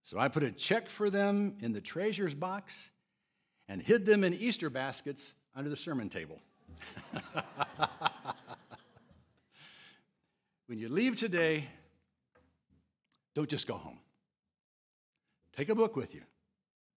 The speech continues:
and read it, and then give it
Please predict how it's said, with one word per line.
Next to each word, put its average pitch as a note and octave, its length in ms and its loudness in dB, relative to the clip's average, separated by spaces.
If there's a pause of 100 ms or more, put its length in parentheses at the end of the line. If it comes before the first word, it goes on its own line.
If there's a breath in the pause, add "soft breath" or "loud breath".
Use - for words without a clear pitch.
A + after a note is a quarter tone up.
(520)
and D#3+ 180 0
read C#4+ 220 8
it, - 140 -4 (1900)
and A2 120 -12
then A2+ 240 -10
give D#3+ 200 -4
it - 240 -20